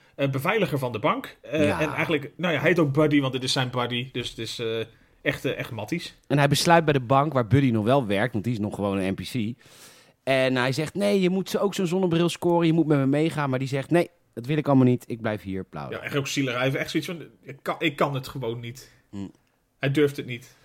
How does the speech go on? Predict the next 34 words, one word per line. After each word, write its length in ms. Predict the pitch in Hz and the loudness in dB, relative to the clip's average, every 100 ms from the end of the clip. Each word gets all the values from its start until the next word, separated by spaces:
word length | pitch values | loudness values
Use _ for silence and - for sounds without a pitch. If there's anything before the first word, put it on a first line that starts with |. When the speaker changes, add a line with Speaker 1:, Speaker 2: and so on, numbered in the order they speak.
| _ _ _ _ _ _ _ _ - | _ _ _ _ _ _ _ _ 4
Speaker 2:
Ondertussen 580 | 220 208 320 320 240 | 4 6 4 6 4
komen 260 | 226 220 208 | 4 2 4
we 60 | 202 | 4
weer 100 | 185 | 2
in 60 | |
de 60 | 170 | 2
echte 260 | 185 - | 0 0
wereld. 420 | 143 120 95 95 113 | 2 2 2 -2 0
De 80 | |
ontwikkelaars, 720 | 151 185 214 240 208 196 190 - | 4 4 2 2 2 2 0 -6
die 140 | 160 | -4
snappen 580 | 170 214 190 185 - 139 | -2 2 2 0 0 4
niks 360 | 208 220 - - | 4 4 -2 -16
van 360 | 127 170 160 - | -2 0 0 -2
Free 300 | - - 151 | -6 0 0
Guy. 220 | 87 62 - - _ _ _ _ _ _ _ _ _ _ _ _ _ _ _ | -2 -10 -14 -20 _ _ _ _ _ _ _ _ _ _ _ _ _ _ _
Eh, 480 | 120 120 110 104 98 - _ | 0 2 2 0 -2 -6 _
en 160 | - 180 | -2 2
ondertussen 440 | 190 160 240 220 | 2 0 0 2
zit 180 | 180 147 | 2 2
Millie 560 | 135 208 254 214 208 226 _ _ | 2 2 4 2 0 -6 _ _
die 120 | 165 160 | -4 0
zit 180 | 180 | 0
wel 220 | 151 208 185 | 4 4 6
weer 120 | 165 | 2
in 100 | 147 123 | 2 0
de 80 | 120 | 0
game 240 | 127 180 - | 0 -2 -2
en 140 | 151 | -2
die 240 | 156 165 | 0 0
S 40 | 165 | 2
M 200 | 165 165 | 4 4
S't 140 | 151 - | 0 -2
Keys. 600 | - 220 143 101 - - | 4 6 4 0 -6 -12